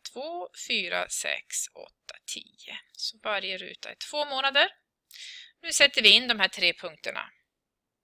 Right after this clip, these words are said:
Någonting sånt här. För två månader niohundrasjuttio, det är ju väldigt nära tusen.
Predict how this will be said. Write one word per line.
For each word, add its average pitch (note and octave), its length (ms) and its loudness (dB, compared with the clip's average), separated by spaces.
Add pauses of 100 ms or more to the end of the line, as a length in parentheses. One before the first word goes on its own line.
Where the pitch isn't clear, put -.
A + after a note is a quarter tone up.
(1000)
Någonting F#3 540 -12
sånt F#3+ 300 -10
här. C4 360 2 (640)
För G3 80 -20
två A#3 340 -4
månader C#4+ 500 2
niohundrasjuttio, A#3 1000 0
det F3 80 -4
är F3 40 -2
ju F3 80 -4
väldigt E3 360 -4
nära D#3 220 -6
tusen. F3 560 -2